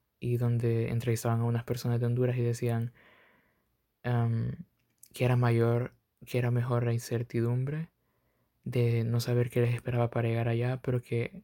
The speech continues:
estando acá, iba, o sea, era prácticamente lo mismo, o sea, la incertidumbre de quedarte acá o de ir allá, pero que yéndote allá encontrabas esperanza. Y me recuerdo que eso me tocó muchísimo, como, ¿realmente cuál es mi propósito para el futuro? <laughs>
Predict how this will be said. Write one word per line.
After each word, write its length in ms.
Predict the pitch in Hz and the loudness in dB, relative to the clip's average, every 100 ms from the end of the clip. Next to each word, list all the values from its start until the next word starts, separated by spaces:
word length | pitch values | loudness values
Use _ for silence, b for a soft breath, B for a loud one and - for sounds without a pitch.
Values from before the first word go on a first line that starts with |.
| - | -10
estando 380 | 120 - 120 120 | -8 -4 -2 0
acá, 400 | 113 117 123 - _ _ | 0 -2 -4 -8 _ _
iba, 180 | 127 131 | 2 4
o 160 | 123 | 4
sea, 140 | 127 123 | 4 4
era 160 | 131 | 2
prácticamente 640 | 127 - 127 - 123 123 123 | 0 -2 -4 0 0 2 2
lo 100 | 117 | 2
mismo, 320 | 113 120 139 | 0 -2 -2
o 100 | 131 | -4
sea, 100 | 127 | -2
la 80 | 117 | -2
incertidumbre 400 | 117 113 117 117 | -2 -2 -2 -2
de 40 | |
quedarte 240 | 113 117 120 | -2 -4 -6
acá 160 | 117 | -4
o 60 | 117 | -4
de 80 | 120 | -2
ir 100 | 120 | -4
allá, 260 | 123 127 - B B B | -4 -6 -10 B B B
pero 180 | 127 123 | 0 0
que 120 | 120 | 0
yéndote 300 | 117 117 117 | 0 0 0
allá 100 | 117 | 0
encontrabas 440 | 117 117 - 123 | -2 -4 -2 -2
esperanza. 600 | - - - - 127 - _ B B B B B B B - | -4 -10 -6 -6 -6 -10 _ B B B B B B B -2
Y 80 | |
me 120 | 131 127 | 2 2
recuerdo 260 | 123 123 | 2 2
que 100 | 120 | 2
eso 140 | 120 127 | -2 -2
me 100 | 127 | -4
tocó 240 | 123 120 | -4 -2
muchísimo, 560 | 120 - 117 - 120 113 | -2 -2 -4 -2 -4 -2
como, 380 | 113 110 107 - b b b b b - _ _ _ _ _ _ - - | -2 0 -2 -6 b b b b b -20 _ _ _ _ _ _ -18 -4
¿realmente 800 | 113 120 127 135 143 - 156 165 B B B B | 2 4 4 4 2 2 -2 -2 B B B B
cuál 160 | 131 | 0
es 80 | 143 | 2
mi 80 | 147 | 2
propósito 500 | - 123 - 135 127 | 4 6 4 2 -2
para 180 | 123 120 | -2 -2
el 60 | |
futuro? 420 | 120 - - 135 127 | -4 -8 -2 0 2
<laughs> 760 | 165 160 127 - - - - | 2 0 0 -4 -12 -16 -18